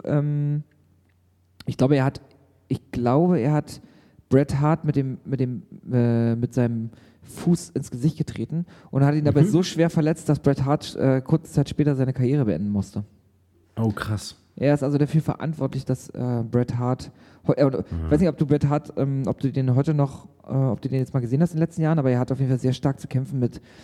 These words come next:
Speaker 1: ich glaube, er hat eine Nervenkrankheit, er zittert auch ganz
Speaker 2: Ah,
Speaker 1: stark, also es ist
Speaker 2: shit.
Speaker 1: ein, so ein bisschen so ähnlich wie Parkinson.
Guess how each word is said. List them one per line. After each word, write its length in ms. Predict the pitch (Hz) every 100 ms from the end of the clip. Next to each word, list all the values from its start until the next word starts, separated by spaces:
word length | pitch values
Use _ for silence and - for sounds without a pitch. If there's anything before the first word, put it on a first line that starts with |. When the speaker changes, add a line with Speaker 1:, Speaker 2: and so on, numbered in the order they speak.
| -
Speaker 1:
ich 60 | -
glaube, 140 | 127
er 60 | 135
hat 60 | 127
eine 80 |
Nervenkrankheit, 640 | 113 117 180 - 143 160 151
er 80 | -
zittert 280 | - 165
auch 100 | 151
ganz 200 | 160 160
Speaker 2:
Ah, 40 | 101
Speaker 1:
stark, 320 | 92 151 -
also 140 | 127
es 60 | 127
ist 60 | 135
Speaker 2:
shit. 100 | 120
Speaker 1:
ein, 40 | 131
so 40 |
ein 60 | 127
bisschen 220 | 147 160
so 80 | 131
ähnlich 300 | 127 147 135
wie 60 |
Parkinson. 680 | - 135 190 180 190 208